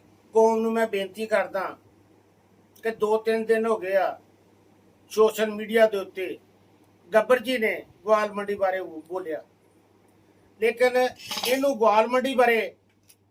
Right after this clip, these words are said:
ਕੋਈ ਇੰਨਾ ਨੌਲੇਜ ਨਹੀਂ ਵੀ ਗਵਾਲ ਮੰਡੀ ਕੀ ਚੀਜ਼ ਹੈ। ਗਵਾਲ ਮੰਡੀ ਦੇ ਵਿੱਚ ਉਹ ਹੀਰੇ ਪੈਦਾ ਹੋਏ ਆ ਜਿਨ੍ਹਾਂ ਨੇ ਇੰਡੀਆ ਦੇ ਵਿੱਚ ਆਪਣਾ ਨਾਮ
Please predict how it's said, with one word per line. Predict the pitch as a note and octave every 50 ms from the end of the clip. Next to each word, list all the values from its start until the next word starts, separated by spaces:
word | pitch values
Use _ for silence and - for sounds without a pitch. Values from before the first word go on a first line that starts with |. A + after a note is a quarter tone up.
| _ - -
ਕੋਈ | A#3+ B3 B3+ C4
ਇੰਨਾ | - A#3+ A#3 A3+ A#3 A#3
ਨੌਲੇਜ | A#3 A3 G#3+ G3+ G3 G3+ A3 A3+ A3
ਨਹੀਂ | G#3+ A3+ A3+
ਵੀ | A3 G3+ B3
ਗਵਾਲ | G#3+ G3 G3+ G3 G3 G3 F#3+
ਮੰਡੀ | G3 F#3+ F#3+ G3+
ਕੀ | G3 - F#3 F#3
ਚੀਜ਼ | - - E3+ D#3+ - C#3+
ਹੈ। | B2 - _ _ _ _ _ _ _ _ _ _ - -
ਗਵਾਲ | G#3+ G#3+ A3 A3 A#3 B3 B3+ B3
ਮੰਡੀ | C4 C4 B3+ C4 C4
ਦੇ | A3+ C4
ਵਿੱਚ | B3+ B3 A#3+ B3 C4+
ਉਹ | C4+ - C4 C#4 D4 D#4
ਹੀਰੇ | D#4 D4 B3 A3 G#3+
ਪੈਦਾ | G#3+ A3 A3 G#3 G3+ A3+ A#3
ਹੋਏ | A#3 G#3+ F#3 G3+ A3
ਆ | A3+ A3+ A#3 A#3 - _ _ _ _ _ _ _ D#3+
ਜਿਨ੍ਹਾਂ | A3+ A3+ B3 B3 B3 A#3+
ਨੇ | A#3 A#3+ B3+ B3 - _ -
ਇੰਡੀਆ | A#3 A#3+ A#3+ A3+ A3 A#3 A#3+ A#3 A#3
ਦੇ | A3+ A3+
ਵਿੱਚ | A3+ A3 A3+ A3
ਆਪਣਾ | G#3+ - G3 G3+ G#3
ਨਾਮ | G3+ F#3+ F#3 F3+ F#3 F3+